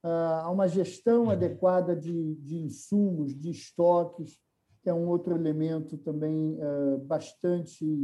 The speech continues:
Speaker 1: significativo, em particular, eh, medicamentos. Então, eh, como a gente come-, começou a conversar desde o início desse podcast,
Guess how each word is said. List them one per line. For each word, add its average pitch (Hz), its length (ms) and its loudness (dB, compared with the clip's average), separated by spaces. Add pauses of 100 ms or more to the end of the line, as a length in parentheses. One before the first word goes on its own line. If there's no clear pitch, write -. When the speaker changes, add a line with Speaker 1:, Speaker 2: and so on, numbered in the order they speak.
(540)
Speaker 1:
significativo, 160 1040 -4
em 156 60 -2
particular, 151 840 -2
eh, 143 200 -2
medicamentos. 147 1080 -2 (1000)
Então, 240 480 2 (160)
eh, 175 260 -4
como 240 200 4
a 240 40 8
gente 254 480 0
come-, 247 240 0
começou 208 420 2
a 214 40 -2
conversar 202 500 0
desde 190 400 0
o 202 40 -2
início 196 440 -4
desse 175 220 -6
podcast, 156 720 -2